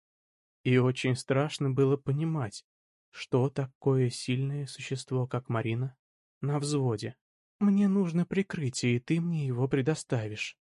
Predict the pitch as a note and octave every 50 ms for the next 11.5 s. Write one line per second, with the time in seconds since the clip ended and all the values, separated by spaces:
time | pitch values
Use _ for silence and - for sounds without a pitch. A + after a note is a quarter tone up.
0 | _ _ _ - E3+ D3 E3 G#3 G#3 G3 F#3 - - F#3+ F#3 - - D#3 C3 A2+
1 | - - A#2+ A2 A#2+ A#2 A#2 A#2 - C#3+ A#2+ A#2+ A2+ B2+ A#2+ A2+ A#2 C3 D3+ D#3+
2 | E3 D#3+ - _ _ - B2+ B2 A#2+ C3 C3 - - D3 C3+ C3 A#2+ B2 B2 A#2+
3 | A#2+ A#2 B2 B2 C#3 - - - A2+ G#2+ - _ _ _ _ _ _ _ _ _
4 | _ _ _ _ _ _ - C3+ B2+ B2+ A#2+ - C3 B2 A#2+ - C3+ C#3 C3+ -
5 | D#3 C#3 C3+ C3+ C3+ C3+ C3 - C3+ D3 - - E3 E3+ E3+ D#3 C#3+ B2+ G#2+ A2
6 | A#2+ - _ _ _ _ _ _ _ _ _ _ _ _ _ _ _ _ _ _
7 | _ _ - B2 A#2+ C3 C3+ C3+ B2+ C3+ D#3 E3+ E3 C3 - C#3+ C#3 B2+ A#2+ C#3
8 | D#3 F3 E3+ D#3 C3+ C3 - _ _ _ _ _ _ _ _ _ _ _ - D3+
9 | C#3+ D#3 E3 E3 D#3+ E3 D#3+ D3 C3 D3+ D#3 C#3+ D3 F3 D3+ - G3+ G3 - -
10 | - D#3 A#2+ G2+ - _ _ _ _ _ _ _ - F#3 D#3 - - D#3 D3 D#3+
11 | F3 D#3 F#3 E3+ - - A#2 A2+ A2+ A2+